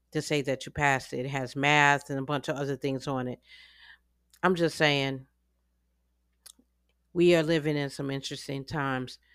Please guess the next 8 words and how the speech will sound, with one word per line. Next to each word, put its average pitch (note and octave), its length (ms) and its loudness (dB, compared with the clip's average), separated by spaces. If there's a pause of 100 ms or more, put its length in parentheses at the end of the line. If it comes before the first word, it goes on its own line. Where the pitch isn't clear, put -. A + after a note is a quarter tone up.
(240)
But D3 220 4
as C3 120 0
far E3 280 2
as D3+ 160 0
this F#3+ 200 -2
topic, F3 560 0 (380)
I'm D#3 240 0
saying, C#3+ 580 -4